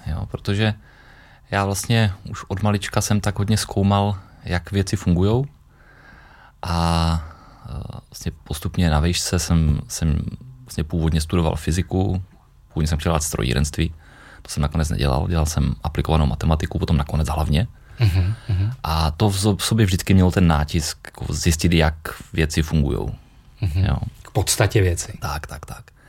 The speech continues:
Speaker 1: No a v podstatě už během doktorátu jsem začal, eh, dělat ve firmách, nejdřív na kontrolingu, potom velice ry-, záhy jsem začal dělat konzultanta, kde vzhledem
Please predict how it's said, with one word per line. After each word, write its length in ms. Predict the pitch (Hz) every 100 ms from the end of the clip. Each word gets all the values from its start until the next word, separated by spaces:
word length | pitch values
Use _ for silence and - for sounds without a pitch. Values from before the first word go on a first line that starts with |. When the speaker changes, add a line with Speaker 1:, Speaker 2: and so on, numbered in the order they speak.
| - - - 95
Speaker 1:
No 60 |
a 40 | 92
v 80 |
podstatě 400 | - 90 107 -
už 140 | 107 90
během 240 | 98 101
doktorátu 460 | 92 - 107 104 -
jsem 200 | - 101
začal, 400 | 98 - 110 101 - - - - - - -
eh, 240 | 78 73 76
dělat 380 | 98 87 - -
ve 80 | 85
firmách, 520 | 107 113 127 139 - - _ -
nejdřív 560 | - 82 85 - - - - - - -
na 80 |
kontrolingu, 640 | - 123 120 113 107 101 98
potom 460 | - - 82 78 - - - - - - -
velice 360 | 76 78 -
ry-, 100 | 73 -
záhy 480 | 82 80 82 78 - -
jsem 160 | - 76
začal 200 | 78 85
dělat 160 | 82 -
konzultanta, 540 | 73 92 107 110 127 - - - - - - - - - -
kde 220 | 101 95
vzhledem 600 | 80 - 85 87 85 78